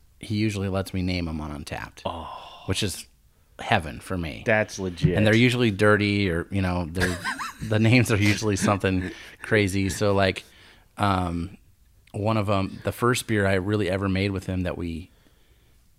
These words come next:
Speaker 1: we, um, caged and corked, so, like, Belgian style, but it was
Speaker 2: Mm-hmm.
Speaker 1: a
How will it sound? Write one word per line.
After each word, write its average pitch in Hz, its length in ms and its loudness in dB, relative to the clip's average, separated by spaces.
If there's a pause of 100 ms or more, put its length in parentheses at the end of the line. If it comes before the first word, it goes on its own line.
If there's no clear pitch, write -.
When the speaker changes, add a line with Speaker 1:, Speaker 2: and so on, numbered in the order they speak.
(360)
Speaker 1:
we, 92 380 -6
um, 85 300 -10
caged 104 480 -2
and 92 120 -4
corked, 131 440 -2
so, 101 140 -2
like, 87 200 -4
Belgian 113 320 0
style, 139 380 -2
but 98 120 -2
it 95 40 -2
was 104 160 -2
Speaker 2:
Mm-hmm. 85 140 -2 (180)
Speaker 1:
a 110 40 -16